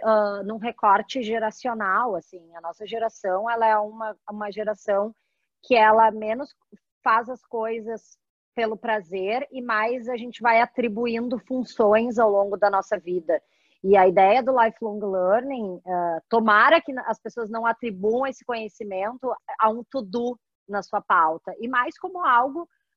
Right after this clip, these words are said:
como um processo fluido e constante. A mesma coisa da, da era, por exemplo, ah, eu me lembro no ano passado, eu mesmo, eu chegava na minha psicoterapeuta e falava, "Gente, mas eu tô meditando, mas eu tô fazendo yoga, mas eu tô me alimentando bem, mas eu tô fazendo exercício,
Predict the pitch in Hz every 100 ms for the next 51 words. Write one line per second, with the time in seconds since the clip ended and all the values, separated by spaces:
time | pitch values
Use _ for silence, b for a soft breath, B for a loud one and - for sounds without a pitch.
0 | - 262 285 269 294 285 - 240 269 262
1 | 269 247 220 214 208 208 - 180 175 -
2 | 180 190 208 294 262 247 277 254 247 240
3 | 233 _ _ _ 185 220 214 208 214 226
4 | 220 233 214 214 214 208 247 240 214 185
5 | 202 202 226 226 330 403 480 - - 262
6 | 240 226 226 285 247 214 202 180 _ _
7 | - 214 254 214 214 285 294 277 - _
8 | _ 262 247 254 240 226 220 - 247 214
9 | 208 226 247 - 220 208 214 262 320 277
10 | - 240 240 254 220 214 277 277 294 294
11 | 285 240 226 240 226 220 202 302 349 311
12 | 294 285 254 233 233 240 226 226 294 349
13 | 294 294 269 269 - 254 226